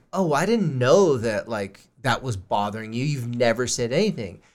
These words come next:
And it was really hard for me to have a good defense because I'm like, "But that's not my job to complain about. You're just supposed to pick up on it."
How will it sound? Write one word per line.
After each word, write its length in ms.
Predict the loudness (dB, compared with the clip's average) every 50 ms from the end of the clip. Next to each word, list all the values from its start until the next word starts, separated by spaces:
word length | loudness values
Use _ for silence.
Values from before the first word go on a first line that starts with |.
| _ _ _ _ _ 2
And 120 | 2 4
it 20 |
was 140 | 4 4 4
really 180 | 6 6 6 6
hard 240 | 6 4 4 4 2
for 80 | 2 -2
me 100 | 0 0
to 60 | 0
have 100 | 0 0
a 40 | -2
good 260 | -4 -4 -4 -4 -4
defense 420 | -8 -10 -4 0 0 0 0 -2 -6
because 240 | -10 -8 -8 -8
I'm 60 | -8 -8
like, 140 | -10 -12
"But 140 | -14 -14 -12
that's 220 | -10 -10 -8 -8 -8
not 100 | -8 -8
my 80 | -10
job 460 | -12 -8 -8 -6 -2 -2 -2 -2 -2
to 80 | -4 -8
complain 400 | -10 -10 -10 -10 -8 -10 -10 -8
about. 240 | -6 -6 -6 -4 -2
You're 100 | -4 -4
just 140 | -2 -6 -6
supposed 220 | -6 -8 -10 -10
to 60 | -10
pick 240 | -8 -8 -8 -2 -2
up 160 | -2 -2 -2 -4
on 120 | -6 -6
it." 140 | -8 -10